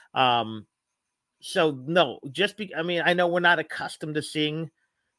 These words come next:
uh, that W S U with the weird cougar head being good.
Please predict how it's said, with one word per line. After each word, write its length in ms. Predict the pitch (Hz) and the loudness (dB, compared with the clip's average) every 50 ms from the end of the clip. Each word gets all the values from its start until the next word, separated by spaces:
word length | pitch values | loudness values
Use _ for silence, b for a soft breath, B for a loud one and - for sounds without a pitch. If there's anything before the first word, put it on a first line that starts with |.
| _ - | _ -6
uh, 300 | - 139 139 131 123 - - | -4 -2 0 0 -2 -2 -2
that 300 | 143 156 156 135 127 - | -2 -2 -2 -2 0 2
W 360 | 165 156 151 160 160 156 143 | 4 4 4 4 4 4 4
S 180 | 143 139 - - | 4 2 0 -2
U 100 | 147 147 | -2 -2
with 120 | 147 143 | -2 -2
the 80 | 147 139 | -4 -4
weird 320 | 135 139 147 147 131 - | -2 -2 -2 -2 -4 -6
cougar 380 | - - 170 160 147 151 151 143 | -8 -6 -6 -4 0 2 2 2
head 400 | 143 143 139 139 135 131 117 110 | 2 2 2 2 0 -2 -6 -4
being 500 | 135 135 139 139 143 135 120 135 135 120 | -2 -2 -2 -2 -6 -10 -10 -12 -10 0
good. 400 | 110 135 143 147 160 160 170 | 2 4 6 6 4 4 0